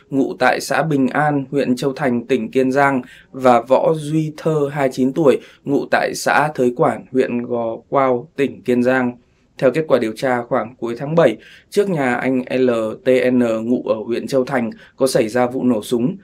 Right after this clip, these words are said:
Lực lượng công an đã tiến hành điều tra, phát hiện đối tượng Tác có mâu thuẫn cá nhân nên đã lấy súng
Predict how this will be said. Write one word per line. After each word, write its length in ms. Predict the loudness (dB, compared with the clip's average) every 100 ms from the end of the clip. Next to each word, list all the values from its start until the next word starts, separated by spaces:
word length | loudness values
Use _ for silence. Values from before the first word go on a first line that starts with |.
| _ -4
Lực 140 | 2
lượng 180 | 2 2
công 180 | -2 -2
an 200 | 0 -2
đã 100 | -2
tiến 180 | -2
hành 160 | -2 0
điều 160 | -2 -4
tra, 240 | -2 -2
phát 140 | -2
hiện 220 | -2 -2 -2 _ _ -8
đối 200 | -4 -4
tượng 260 | -4 -8
Tác 300 | -2 0 0
có 80 | 0
mâu 220 | 0 0
thuẫn 220 | 0 -2 0
cá 160 | 0
nhân 340 | 2 2 2 0
nên 220 | 0 -2
đã 140 | -2
lấy 180 | 0 0
súng 340 | 2 0 0